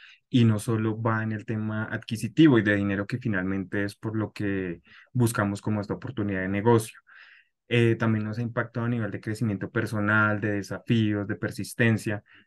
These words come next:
porque, pues, finalmente para tú tener un negocio rentable, tener cualquier cosa en tu vida, requieres varios ingredientes que,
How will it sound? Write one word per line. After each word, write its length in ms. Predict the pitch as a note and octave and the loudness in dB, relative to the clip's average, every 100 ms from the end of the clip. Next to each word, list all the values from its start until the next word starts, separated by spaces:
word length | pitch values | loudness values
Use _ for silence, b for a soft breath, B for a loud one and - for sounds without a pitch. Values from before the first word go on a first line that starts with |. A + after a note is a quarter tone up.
| _ | _
porque, 220 | A2+ A2+ | -6 -4
pues, 220 | - G#2 | -4 -6
finalmente 880 | - G2+ G2 G#2+ A#2 A2+ A2+ A#2+ B2+ B B _ | -4 -4 -2 0 0 0 -2 -6 -6 B B _
para 180 | B2 A#2 | 0 0
tú 160 | A#2 G2+ - | -4 -12 -10
tener 280 | - A#2+ A#2+ | -4 -2 0
un 120 | B2 | 0
negocio 360 | A#2+ A#2 A2+ B2 | 0 0 -4 -4
rentable, 720 | A#2+ A2+ A2+ G#2 G2+ G2+ G2+ | -4 -4 0 0 0 -2 -4
tener 420 | G2 G#2 G2 G2 - | -6 -6 -6 -8 -12
cualquier 440 | - A2+ A2+ B2 A#2 | -6 -6 -4 -6 -4
cosa 260 | A#2+ A2+ | -6 -4
en 80 | A#2 | -4
tu 120 | A#2+ | -4
vida, 200 | A2 G#2+ | -4 -4
requieres 540 | G#2+ A#2 G#2 G2+ G2 - | -6 -8 -8 -10 -12 -10
varios 400 | A#2+ A#2 A#2 A#2 | 0 2 2 0
ingredientes 760 | A#2+ A2+ G#2 G2+ G2+ G2+ G#2+ | -2 -2 -2 -4 -4 -6 -8
que, 300 | - A#2 A2 | -6 -6 -6